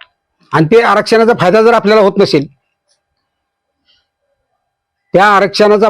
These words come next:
फायदा आपल्याला होत नसेल, राजकीय लोक अन्य घटकांना करून देत असतील, देत असतील आणि आम्हाला त्यापासून वंचित ठेवत असतील, दूर लोटत असतील, तर याचाही विचार, याचाही विचार करण्याची ताकद,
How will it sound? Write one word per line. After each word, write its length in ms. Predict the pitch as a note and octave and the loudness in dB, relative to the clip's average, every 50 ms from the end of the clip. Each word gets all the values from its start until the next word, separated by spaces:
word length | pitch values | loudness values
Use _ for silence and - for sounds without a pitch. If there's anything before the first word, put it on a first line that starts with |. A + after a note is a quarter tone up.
| E3 | -2
फायदा 440 | E3+ F3 F3+ G#3 G3+ F3+ D#3 D#3 F3+ - - _ _ _ _ | 0 0 2 2 2 2 0 -2 -6 -8 -14 _ _ _ _
आपल्याला 380 | - F3 F3 - G3+ A3 A#3 A3+ | -6 -6 -2 0 0 2 2 2
होत 200 | G#3 A3 G#3 - | 2 0 0 0
नसेल, 320 | G3+ E3 - D3 C3+ D#3 - - _ _ _ _ _ _ _ _ _ _ _ _ _ _ _ _ _ _ | -2 0 0 -2 -4 -4 -6 -14 _ _ _ _ _ _ _ _ _ _ _ _ _ _ _ _ _ _
राजकीय 560 | D3 D3+ D#3+ F3 F3 F#3+ G3+ G#3 A3 A3+ A3+ | -4 -2 0 0 0 0 0 0 2 2 2
लोक 200 | A3 A#3 A#3 A#3 G#3+ | 2 2 0 0 0
अन्य 220 | F#3+ G#3 G#3+ A3 | 0 0 0 0
घटकांना 380 | G3+ F#3+ - - G#3 G#3 G#3+ A3 | 0 -2 -2 -2 -2 -2 -2 -2
करून 260 | G#3 G#3 G#3 A#3 A3+ | 0 0 0 2 2
देत 200 | G#3+ A3 - G#3 | 2 0 0 0
असतील, 400 | F3+ - - G#3 G3+ G#3+ G3 E3+ - - - F#3+ D#3+ | -2 0 -2 0 2 2 0 0 -2 -8 -8 -2 0
देत 200 | F#3 G3 G3 F#3+ | 0 0 0 -2
असतील 300 | D3+ - - C#3+ B2 A#2 - _ _ _ _ _ _ _ _ _ _ _ _ - | -4 -4 -4 -6 -6 -6 -8 _ _ _ _ _ _ _ _ _ _ _ _ -4
आणि 140 | C#3 D#3 F3 | -2 0 0
आम्हाला 240 | F3+ F#3+ G3+ G3+ | 0 0 0 0
त्यापासून 400 | F#3 - G3 E3+ F#3+ F3 G3 F#3+ | 0 -2 -2 -2 0 0 2 2
वंचित 260 | F#3+ F3+ E3 - A3 F#3 | 2 2 2 0 -2 0
ठेवत 260 | F3 F3 E3+ D3 D3+ | 2 0 0 0 -2
असतील, 240 | B2+ - - B2 A2 _ _ _ _ _ _ _ _ _ _ _ _ _ _ _ - | -6 -6 -8 -12 -12 _ _ _ _ _ _ _ _ _ _ _ _ _ _ _ -8
दूर 220 | A#2+ A#2+ G3+ A3 | -2 0 2 2
लोटत 360 | G#3+ G3+ F3+ E3 - A3+ G3 G#3+ | 4 2 2 2 0 0 0 0
असतील, 320 | E3+ - - - C3+ B2+ C3 _ _ _ _ _ _ _ _ _ | -2 -4 -4 -6 -6 -6 -8 _ _ _ _ _ _ _ _ _
तर 40 | F#3+ | 2
याचाही 480 | F3+ E3+ E3 D3 - F#3+ F#3 G3 G#3 G3+ | 2 2 2 0 0 0 0 2 2 0
विचार, 360 | F3 C3 - E3+ F3 F#3+ F#3+ - - _ _ _ _ _ _ - | -2 -2 0 0 0 0 -4 -6 -12 _ _ _ _ _ _ -2
याचाही 360 | D#3 E3 D#3 D#3+ F#3+ G#3 G#3+ | -2 0 0 2 2 2 2
विचार 280 | G#3 F#3+ - F#3+ F#3+ F#3 | 2 0 0 0 -2 0
करण्याची 400 | - F#3 D#3 D#3+ E3+ D3 F3 E3 | -2 -2 0 0 0 0 -2 -4
ताकद, 320 | - - C#3 C#3 - E3+ | -4 -4 -4 -2 -2 -4